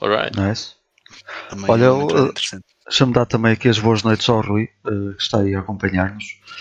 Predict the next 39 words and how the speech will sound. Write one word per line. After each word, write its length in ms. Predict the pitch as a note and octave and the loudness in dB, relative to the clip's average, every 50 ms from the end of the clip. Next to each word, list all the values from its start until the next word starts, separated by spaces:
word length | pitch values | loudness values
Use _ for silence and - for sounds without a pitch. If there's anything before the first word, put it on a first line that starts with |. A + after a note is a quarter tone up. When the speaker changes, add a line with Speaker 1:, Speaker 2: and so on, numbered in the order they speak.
| - - - - - _ _ _ _ | -16 -16 -16 -20 -20 _ _ _ _
Speaker 2:
O, 760 | - A2+ G#2+ G#2 G#2 G2 G2 G2+ G2+ G#2 G2 F#2+ G#2 - - | -2 0 0 0 0 0 0 0 0 0 0 -2 -2 0 2
o 40 | B2 | 2
Rui 180 | - - A#2+ A#2 | 4 4 4 4
do 120 | G#2+ A2+ | 4 0
Tekken. 380 | G#2+ - - G2 - - A#2 A2 G#2+ G#2+ _ _ _ - | 0 0 -2 -4 -2 -4 -8 -8 -10 -14 _ _ _ -4
Eu 120 | G#2+ G2+ | -2 0
agora 280 | F#2+ G#2+ A2 A#2+ C3 C#3 C#3 C#3+ E3+ E3+ | 0 0 2 2 0 0 -2 -4 -6 -6
só, 260 | - - D#3 C#3+ C3+ | -2 0 0 2 2
só 300 | C3 C3+ - - - C#3 | 0 -2 -4 -4 -4 -2
digo 220 | A#2+ B2 B2 C3 B2 | -2 -4 -6 -6 -6
que 100 | A#2 A2 | -2 0
é 40 | B2+ | 2
o 20 | |
Speaker 3:
Olha, 100 | A#2+ A#2 | 2 2
Speaker 2:
Rui 100 | B2+ B2+ | 2 2
do 100 | A#2 B2 | 2 0
Speaker 3:
grande 260 | A#2 A#2+ A#2+ A#2 A#2 | 0 -2 -2 -2 -2
Speaker 2:
Tekken. 220 | A#2 - B2 A#2+ A#2 - - - _ - | -2 -4 -4 -6 -10 -18 -20 -20 _ -4
Speaker 3:
Rui. 240 | - - - D#3 C3+ | -4 2 2 2 2
Speaker 2:
<laughs> 220 | - - - B2+ - - - - - - - - - - - - - - - | 2 0 -4 -4 -4 -6 -6 -8 -6 -6 -8 -8 -10 -10 -12 -14 -16 -4 0
Eh, 280 | - A#2+ A#2+ B2+ C3 C#3 | 4 6 6 6 4 4
que 100 | - C#3+ | 2 2
ele 60 | C#3+ | 2
tá, 140 | - F3+ G3 | 2 2 2
ele 160 | E3 D3 C#3 | 4 2 4
tá 560 | - - C#3+ C#3 C#3 C#3 C#3 C#3 C3+ - - | 4 2 2 4 4 4 2 2 2 2 0
a 40 | C3+ | 0
fazer 300 | - - B2 B2+ B2+ C3 | 0 -2 0 2 2 2
aqui 240 | C3 - - C3+ C3 | 0 0 -2 -2 0
a, 680 | B2+ B2+ B2+ B2+ B2 B2 B2 B2 - B2 - - - - | 2 4 2 2 0 -4 -12 -20 -20 -20 -20 -4 0 0
a 40 | B2 | 0
menção 320 | A2+ A2+ A#2 A#2 - B2 A#2+ | 2 0 -2 0 0 0 0
ao 360 | A#2 A2+ A2+ A#2 A#2 A2+ A2 | 2 2 2 4 4 4 2
Metal 380 | A2 A2+ A2 G2+ A2 A2 G#2+ G2 | 2 0 0 2 2 2 2 2
Gear 160 | A2 G#2+ G#2 | 0 -2 -2
Solid. 380 | G#2 - - G#2 F#2+ G2 G2+ F#2+ - - _ _ _ _ _ _ _ _ _ _ | -2 -2 -2 -2 0 -2 -2 -4 -8 -16 _ _ _ _ _ _ _ _ _ _
Também 260 | - G#2 F#2+ F#2+ G2 F#2+ | -4 -4 -2 -2 -2 -2
fez, 380 | - - G#2 G2 F#2 - - G2+ | -2 -2 0 0 2 2 0 0
eh, 440 | G#2 G2+ G2+ G2 G2 G2 G2 F#2+ | 0 0 0 0 -2 -2 -4 -6